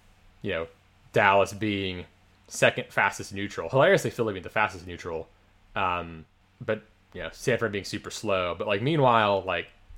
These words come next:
same thing with, like, the Philly and the Giants game. Like, we could see Philly get out ahead and the Giants really have to up their pace.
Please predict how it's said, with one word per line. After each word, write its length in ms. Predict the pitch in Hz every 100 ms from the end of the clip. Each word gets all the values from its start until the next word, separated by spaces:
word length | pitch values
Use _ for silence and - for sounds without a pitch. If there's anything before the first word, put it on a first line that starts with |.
| -
same 200 | - 151
thing 140 | 139 127
with, 160 | 120
like, 140 | 113 117
the 80 |
Philly 720 | 110 127 113 107 101 98 98 -
and 340 | 95 92 87
the 60 | 95
Giants 440 | 107 104 104 -
game. 440 | 101 92 90 90 - _ - - - _ -
Like, 140 | 107
we 100 | 107
could 260 | 107 120 104
see 560 | - 113 104 98 98 - - - -
Philly 220 | 135 120
get 140 | 110
out 160 | 104 98
ahead 240 | 92 107
and 80 | 95
the 60 | 95
Giants 360 | - 95 95
really 140 | 98 92
have 180 | 92 -
to 100 | - -
up 100 | -
their 200 | 170 190
pace. 460 | 120 85 - -